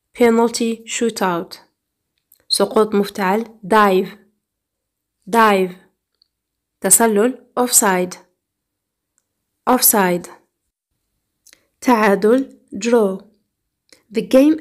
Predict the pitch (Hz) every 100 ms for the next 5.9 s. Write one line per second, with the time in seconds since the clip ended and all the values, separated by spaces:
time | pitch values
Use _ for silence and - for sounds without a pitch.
0 | 226 214 214 233 - 247 214 233 190 180
1 | - _ 190 185 - 254 247 254 254 226
2 | 190 185 185 208 240 - _ - 226 262
3 | 220 185 170 170 - _ _ _ _ _
4 | _ _ _ _ _ _ _ _ _ _
5 | _ _ _ _ _ - 240 247 262